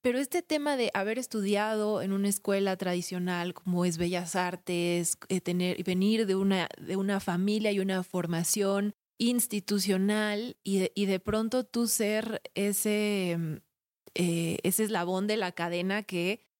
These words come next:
está trabajando con J Balvin, con, eh, Disclosure, con, em, a mí eso, eso me parece de, de verdad revolucionario,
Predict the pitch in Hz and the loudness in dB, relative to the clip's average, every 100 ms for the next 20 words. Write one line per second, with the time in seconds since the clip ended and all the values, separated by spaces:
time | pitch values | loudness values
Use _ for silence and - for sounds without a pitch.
0 | _ _ - - 185 - 190 202 180 190 | _ _ -12 -2 0 2 2 0 -2 -2
1 | 185 190 185 185 180 190 180 170 170 175 | -2 -2 -2 0 2 2 2 0 0 0
2 | 170 170 175 185 170 175 175 185 185 - | 0 0 0 -2 0 0 0 0 -4 -10
3 | - - - 175 170 156 185 - 202 180 | -20 -10 -4 0 0 2 2 0 0 0
4 | 180 180 190 185 180 190 180 185 202 214 | 0 -2 0 0 -2 -2 0 2 2 0
5 | - - 180 170 170 - 180 262 392 - | -2 -4 0 2 0 0 2 2 0 -2
6 | _ - 277 311 359 - - 294 330 269 | _ -2 0 2 0 0 0 0 0 0
7 | 185 190 240 285 269 185 - 175 170 175 | 0 0 0 0 2 0 0 -2 0 0
8 | 220 _ _ - 208 214 196 175 170 143 | -2 _ _ -4 0 0 0 0 -2 -2
9 | 170 196 202 202 196 202 202 - | -2 0 -2 -2 -2 0 0 -4